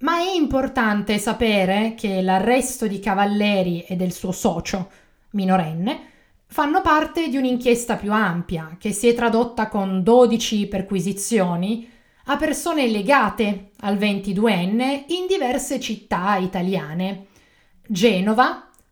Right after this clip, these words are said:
Torino, Cagliari, Forlì Cesena, Palermo, Perugia, Bologna e Cuneo. Chissà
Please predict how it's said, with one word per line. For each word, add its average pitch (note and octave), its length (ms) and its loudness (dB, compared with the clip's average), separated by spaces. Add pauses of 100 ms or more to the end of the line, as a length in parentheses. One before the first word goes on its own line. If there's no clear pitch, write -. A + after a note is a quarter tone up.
(180)
Torino, G#3 760 0 (360)
Cagliari, G3+ 880 -4 (200)
Forlì C#4+ 520 0
Cesena, F3+ 880 -4 (140)
Palermo, C4 800 2
Perugia, B3 760 0
Bologna G#3 680 2
e F#3 140 -4
Cuneo. F#3+ 680 0 (1400)
Chissà D#4 460 -4